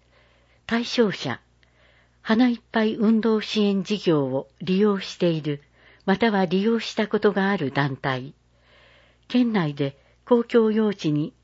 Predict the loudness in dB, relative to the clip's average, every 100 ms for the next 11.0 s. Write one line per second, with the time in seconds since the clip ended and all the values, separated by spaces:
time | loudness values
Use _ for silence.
0 | -2 0 0 -2 -2 -2 0 -2 -4 -6
1 | _ -4 0 2 2 0 -2 -6 -6 -2
2 | -2 -2 -4 -2 0 -2 -2 -4 -2 -4
3 | -4 -4 -6 -6 -6 -8 -18 _ _ _
4 | _ _ _ _ _ _ _ 2 2 2
5 | -2 -2 -4 -4 -6 -14 _ _ _ _
6 | _ 0 0 -2 -2 0 -2 0 0 0
7 | -2 -6 -8 -4 -2 0 0 -2 -6 _
8 | _ _ _ _ _ _ _ _ 2 4
9 | 2 0 2 2 2 -2 -2 -4 -10 _
10 | _ _ _ _ -2 0 0 0 -2 -4